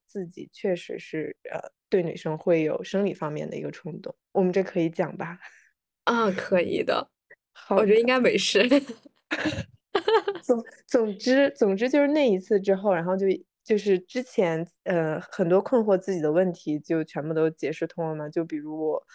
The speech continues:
Speaker 1: 我发现我从小就对女性朋友的占有欲非常强，然后就是会吃醋，然后会生气，然后会给别人写那种很长很长的信。然后，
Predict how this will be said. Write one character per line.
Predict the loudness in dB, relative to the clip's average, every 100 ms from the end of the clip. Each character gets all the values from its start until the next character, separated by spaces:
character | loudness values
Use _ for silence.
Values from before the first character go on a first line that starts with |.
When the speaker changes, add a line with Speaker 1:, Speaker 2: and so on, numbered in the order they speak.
| -20 -10 0
Speaker 1:
我 | 0
发 | 2
现 | 0 0
我 | 0
从 | -4 -8 -4
小 | -4
就 | -2 -2 -2 -6 _ _ 0
对 | 2 2 -4 -16 _ -2
女 | 0 2
性 | 0 0
朋 | 0
友 | 2
的 | 0
占 | 2 2
有 | 2
欲 | -2 -4
非 | 0 -2
常 | -2 -6
强， | -8 -10 -10 -10
然 | -8 -8
后 | -2 0 0 -4 -12 _ _ _ _ _ _ _ _ _ -4
就 | -2
是 | 2 2
会 | 2
吃 | 0 -4
醋， | -4 0 2 2
然 | 0
后 | -2 -2
会 | 0 0 0 -4
生 | -2 0 0
气， | -4 0 0 0 -6 -8
然 | -2 0
后 | 0
会 | 0 2 2
给 | 2 0 2
别 | 4 2
人 | 2
写 | -2 -2
那 | 2
种 | 0 0
很 | -2 -4
长 | -4 -4 -2
很 | 0 0
长 | -2 -2
的 | -4
信。 | 0 -2 -2 _ _ _ _
然 | -6 -6
后， | -2 2 4 4 0 -4